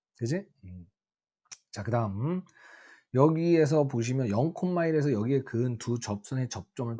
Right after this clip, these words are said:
피큐라고 했을 때 피큐의 길이를 구해라 그랬어. 어, 그림을 그냥 간단히 잠깐 그려보면 얘가 축은 일이고, 그지? 축은 일이고 Y절편이 이니까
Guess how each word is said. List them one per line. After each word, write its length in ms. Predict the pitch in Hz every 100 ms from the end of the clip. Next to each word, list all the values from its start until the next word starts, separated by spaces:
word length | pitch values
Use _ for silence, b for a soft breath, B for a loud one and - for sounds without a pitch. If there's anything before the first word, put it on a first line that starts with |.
| -
피큐라고 420 | 190 - 170 151
했을 200 | 120 135
때 40 |
피큐의 440 | - 185 - 202 170
길이를 280 | 120 127
구해라 320 | 117 104 101 85
그랬어. 380 | 87 - 87 101 _ b b _
어, 140 | 95
그림을 440 | - 160 208 180
그냥 360 | 110 123 104 101
간단히 480 | - 123 151 175 165
잠깐 380 | 113 101 117 120
그려보면 680 | - 95 117 113 90 113 92 _ B B _
얘가 260 | 104 123 120
축은 460 | - 233 214 208 190 _ -
일이고, 500 | 202 214 143 87 - _
그지? 280 | 131 180 -
축은 380 | - 196 202 196
일이고 380 | 175 185 180 139
Y절편이 760 | 87 92 139 147 147 143 123 -
이니까 580 | 110 120 117 - 135 101